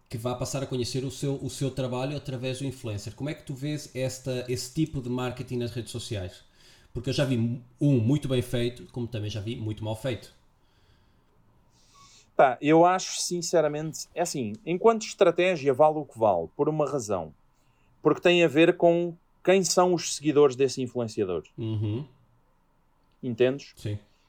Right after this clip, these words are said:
Speaker 2: Imagina, sei lá, vou dar um exemplo, vou dar um exemplo fora. Ah, aliás, posso dar um exemplo dentro. Imagina uma Xana Tok Tok, ok?
Speaker 1: Uhum.
Speaker 2: Imagina, imagina um,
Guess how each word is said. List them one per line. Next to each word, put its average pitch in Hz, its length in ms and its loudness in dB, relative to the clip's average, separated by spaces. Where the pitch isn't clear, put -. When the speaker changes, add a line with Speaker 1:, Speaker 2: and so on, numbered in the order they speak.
Speaker 2:
Imagina, 123 640 2
sei - 160 2
lá, 113 100 8
vou 120 140 4
dar 165 160 6
um 165 100 2
exemplo, 151 640 0
vou 147 120 0
dar 165 140 6
um 175 80 0
exemplo 165 360 2
fora. 92 460 2
Ah, 113 480 2
aliás, 131 280 4
posso 180 220 2
dar 170 100 6
um 170 80 0
exemplo 151 360 -2
dentro. 104 320 2
Imagina 180 320 4
uma 180 120 2
Xana 170 300 2
Tok 156 260 4
Tok, 92 240 2
ok? 135 360 2
Speaker 1:
Uhum. 131 420 -2
Speaker 2:
Imagina, 165 960 4
imagina 156 560 0
um, 143 920 -2